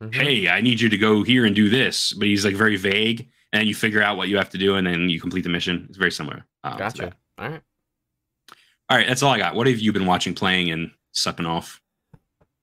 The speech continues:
Speaker 2: Gotta get the Steam Deck Fleshlight collab case with the Steam Dussie on the back.
Speaker 1: Sorry, it sounds like it's gonna storm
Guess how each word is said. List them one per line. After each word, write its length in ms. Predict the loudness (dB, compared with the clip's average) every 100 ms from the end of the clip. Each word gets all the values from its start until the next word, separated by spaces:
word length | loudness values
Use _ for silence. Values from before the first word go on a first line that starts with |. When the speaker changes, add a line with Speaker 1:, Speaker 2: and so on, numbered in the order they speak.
| _ _ _ _ _ _ _ _ _ _ _ _ _ _ _ _ _ _ _ _ _ _ _ _ _ _ _ -4
Speaker 2:
Gotta 180 | -2
get 160 | 0 -2
the 80 | -4
Steam 380 | -4 0 2 2
Deck 160 | 0
Fleshlight 460 | -2 -4 -2 0 -2
collab 340 | 0 0 0
case 260 | -2 -4 -4
with 140 | -8
the 60 | -4
Steam 500 | -4 -4 -2 -2 0
Dussie 440 | -2 -2 -6 -6
on 140 | -8 -8
the 60 |
back. 340 | -10 -12 -14 -14
Speaker 1:
Sorry, 280 | -10 -10 -10
it 120 | -12
sounds 200 | -10 -8
like 100 | -10
it's 140 | -12
gonna 160 | -12 -12
storm 400 | -10 -10 -10